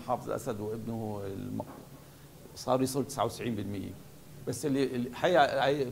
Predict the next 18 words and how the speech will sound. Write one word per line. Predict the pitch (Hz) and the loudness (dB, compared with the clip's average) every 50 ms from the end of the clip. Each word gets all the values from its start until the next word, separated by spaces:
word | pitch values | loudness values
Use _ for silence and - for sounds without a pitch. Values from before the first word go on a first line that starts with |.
| - | -2
كلها | - 151 143 135 | 0 2 2 4
برقبة | 123 147 139 127 127 131 131 - - 127 101 92 - - | 4 2 2 2 2 0 -2 -2 -2 -2 -2 -2 -2 -6
حزني | 143 117 107 117 120 110 107 92 95 98 101 107 107 | -6 -6 -4 -4 -4 -4 -4 -4 -4 -4 -4 -6 -6
الزعيم | 107 104 - 120 98 110 123 123 120 | -6 -6 -4 -2 -2 0 0 0 0
اللي، | 117 110 104 104 104 101 104 104 104 | 0 0 -2 -4 -6 -6 -6 -6 -6
اللي | 104 104 104 | -6 -4 -4
هو | 101 131 135 | -2 -2 -2
اللي | 127 120 113 - - - - - - - - - - - 98 104 104 104 98 95 98 - - | -2 -2 -4 -6 -10 -14 -18 -20 -20 -20 -20 -20 -16 -12 -8 -6 -6 -6 -6 -8 -8 -8 -6
خلى | 139 131 117 120 123 120 117 117 | -6 -4 -2 -2 -2 -2 -2 -4
إنه | 113 107 104 104 | -6 -6 -6 -6
يصير | 98 - 113 127 127 120 117 - - 113 | -6 -8 -8 -6 -4 -4 -4 -4 -6 -6
العسكر | 107 92 78 - - - - 127 110 104 | -6 -4 -4 -4 -6 -6 -4 -4 -2 -2
يقدروا | 113 110 104 - 110 107 | -2 -4 -4 -4 -6 -6
يتسلطوا | 95 - - 123 113 113 110 107 - 110 | -6 -6 -8 -6 -6 -4 -6 -6 -6 -4
ويعملوا | 110 101 101 104 104 104 | -2 -2 -2 -2 -4 -6
انقلاب. | 104 98 - 98 92 85 78 - - - - - - - - - - - - - - - - - - - - - - - - - - - - - - - - - - - - - - - - - - - - - - - - - - - - - - - - - - - - - - - - - - - - - - - - - - - - - - - - - - - - - - - - - - - - - - - - - - | -8 -8 -10 -8 -8 -8 -8 -8 -12 -16 -18 -18 -18 -18 -18 -18 -18 -18 -18 -18 -18 -18 -18 -18 -20 -18 -18 -18 -18 -18 -18 -18 -18 -16 -16 -18 -18 -18 -18 -18 -18 -18 -18 -18 -18 -18 -18 -18 -18 -16 -16 -18 -18 -18 -18 -18 -18 -18 -18 -18 -18 -18 -18 -18 -18 -18 -18 -18 -18 -16 -16 -16 -16 -16 -16 -16 -16 -16 -16 -14 -14 -14 -14 -14 -14 -14 -14 -14 -14 -14 -16 -16 -16 -16 -16 -16 -16 -14 -14 -14 -14 -14 -14 -6 -4
بالتسعة | - 131 - - 147 - - 139 160 | -4 -2 -2 -2 -2 0 4 8 8
وأربعين | 190 196 - 180 180 143 131 131 170 180 185 185 180 160 | 10 10 10 8 6 4 4 4 4 4 2 2 0 -2